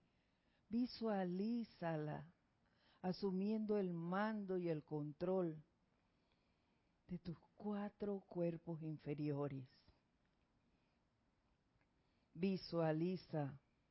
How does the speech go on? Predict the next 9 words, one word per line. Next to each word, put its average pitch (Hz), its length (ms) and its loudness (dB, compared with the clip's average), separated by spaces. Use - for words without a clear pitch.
cómo 220 440 2
a 165 120 0
través 190 560 0
de 190 340 6
ella 165 380 0
se 170 140 0
manifiesta 202 1300 0
la 139 100 0
perfección 147 1080 -4